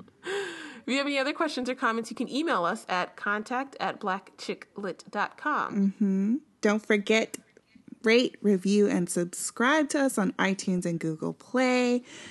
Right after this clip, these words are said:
Speaker 2: Um, that really helps other people find our podcast. Of course, just walk around the streets telling everyone that you know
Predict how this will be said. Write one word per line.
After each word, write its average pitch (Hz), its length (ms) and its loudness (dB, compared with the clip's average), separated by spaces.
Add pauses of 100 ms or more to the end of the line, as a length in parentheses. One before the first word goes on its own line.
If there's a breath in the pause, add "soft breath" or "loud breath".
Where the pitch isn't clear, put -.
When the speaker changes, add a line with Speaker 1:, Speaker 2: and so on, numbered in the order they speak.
(160 loud breath)
Speaker 2:
Um, 190 360 4
that - 120 0
really 202 220 4
helps 196 300 0
other 180 220 0
people 180 340 -2
find 233 400 4
our 247 200 2
podcast. 233 880 0 (280 loud breath)
Of 196 120 2
course, 247 280 4
just 226 180 2
walk 196 220 4
around 185 200 4
the 175 60 0
streets 190 460 0
telling 180 400 2
everyone 180 440 2
that - 260 -2
you 175 120 2
know 175 640 2